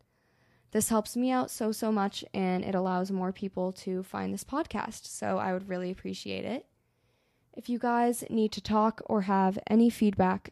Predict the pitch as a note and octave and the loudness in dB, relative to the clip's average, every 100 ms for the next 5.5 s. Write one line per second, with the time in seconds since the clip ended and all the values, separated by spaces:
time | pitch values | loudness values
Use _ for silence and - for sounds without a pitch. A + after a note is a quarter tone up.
0 | - G3+ F#3+ F#3+ - G3 F#3+ G3 F#3+ F#3+ | -4 0 2 2 4 4 4 2 0 2
1 | F#3 F#3 F#3+ - F#3 - G3 G#3 G#3+ G#3 | 2 2 0 0 -2 0 0 2 2 0
2 | G3 G3+ F#3+ F#3+ F#3 A#3+ _ _ _ _ | 2 0 2 0 0 -2 _ _ _ _
3 | _ - G3 - G3 F#3+ G#3 G3+ G3+ G3 | _ -2 -2 2 0 0 -2 -2 -2 -2
4 | F#3 F3+ F#3+ G3 - - _ G3+ F#3 F#3+ | -2 -2 -4 -6 -14 -20 _ -6 -4 -4
5 | G3+ A3+ A3 A3 | -6 -6 -4 -4